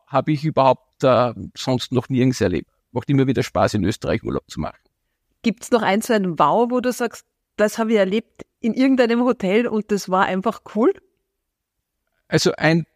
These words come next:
Speaker 1: echtes Wow-Erlebnis oder so ein Einzelerlebnis habe ich nicht, aber es ist dieses rundum sorglos Paket und dieses, äh, vierundzwanzig Stunden perfekt betreut zu werden, das ist etwas, äh,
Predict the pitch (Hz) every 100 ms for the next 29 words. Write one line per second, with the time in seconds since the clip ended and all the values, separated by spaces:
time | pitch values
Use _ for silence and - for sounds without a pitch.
0 | _ - 170 - 190 - _ _ _ _
1 | - 113 135 202 202 - 180 170 170 202
2 | 190 180 165 160 160 151 - 147 196 -
3 | 214 180 190 185 175 165 151 151 208 185
4 | 175 185 175 180 180 175 180 156 160 208
5 | 196 196 190 - 160 196 214 220 - -
6 | 196 - 196 190 214 - 180 - 165 170
7 | 160 165 127 156 156 - - _ _ _
8 | _ 180 208 - 180 175 180 - 185 190
9 | 202 196 196 170 - - - 170 107 156
10 | - 196 - 95 151 175 170 165 160 156
11 | 131 - 127 143 151 139 120